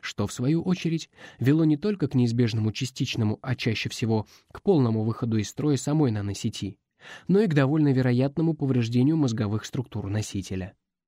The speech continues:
Ну и кто пойдёт на подобный риск в здравом уме и твёрдой памяти? Нет, ходили, конечно, слухи о том, что есть некие программные возможности,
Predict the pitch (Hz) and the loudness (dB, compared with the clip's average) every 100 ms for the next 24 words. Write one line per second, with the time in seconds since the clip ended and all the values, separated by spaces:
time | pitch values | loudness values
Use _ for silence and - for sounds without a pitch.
0 | _ _ _ - 185 208 - 196 139 139 | _ _ _ 2 2 2 -2 0 2 2
1 | 156 127 123 127 120 120 117 156 - _ | 2 0 0 2 2 2 2 -2 -6 _
2 | - 117 117 123 120 - 127 160 131 113 | -6 -2 2 2 2 0 0 2 0 -2
3 | 110 113 - 104 95 - - _ _ _ | 0 0 -2 -4 -4 -8 -14 _ _ _
4 | _ _ _ - 131 120 - 113 131 208 | _ _ _ 2 2 2 0 -2 0 0
5 | 190 143 123 104 110 - 135 120 113 107 | 2 2 2 0 -4 -2 0 0 -2 -2
6 | 120 110 - 156 120 - 110 - 104 117 | -2 -2 -2 0 0 0 -2 -2 -4 -2
7 | 113 120 104 104 107 110 165 156 110 - | 0 2 2 0 0 2 2 2 -2 -4
8 | 92 | -10